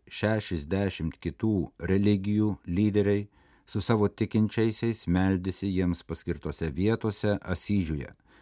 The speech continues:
Paskui visi kartu susirinko į Šventojo Pranciškaus žemutinės bazilikos aikštę, kurioje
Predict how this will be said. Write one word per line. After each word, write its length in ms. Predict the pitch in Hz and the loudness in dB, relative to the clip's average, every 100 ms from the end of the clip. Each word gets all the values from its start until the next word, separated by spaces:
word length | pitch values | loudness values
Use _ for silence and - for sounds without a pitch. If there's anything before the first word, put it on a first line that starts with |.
| - | -4
Paskui 720 | 98 - - 107 113 110 107 | -2 -2 2 4 4 2 -2
visi 240 | 104 - | -4 -4
kartu 380 | 104 107 - 95 | -2 -2 0 -2
susirinko 720 | 90 98 - 95 95 92 101 98 | -2 -2 0 4 4 4 2 2
į 60 | |
Šventojo 540 | - 90 92 92 92 87 | 0 0 2 2 2 2
Pranciškaus 800 | 92 87 117 107 - 113 110 - - | 0 2 0 0 2 0 0 -8 -6
žemutinės 880 | 92 113 117 - 95 90 85 - - | 0 4 2 2 2 2 0 -6 -10
bazilikos 640 | - 104 95 85 - 78 - | 0 2 2 0 -2 -6 -2
aikštę, 560 | 104 107 104 - 98 95 95 _ _ _ - _ - | 0 0 0 -4 0 2 0 _ _ _ -20 _ 0
kurioje 500 | 147 131 95 76 60 | 4 6 4 2 -6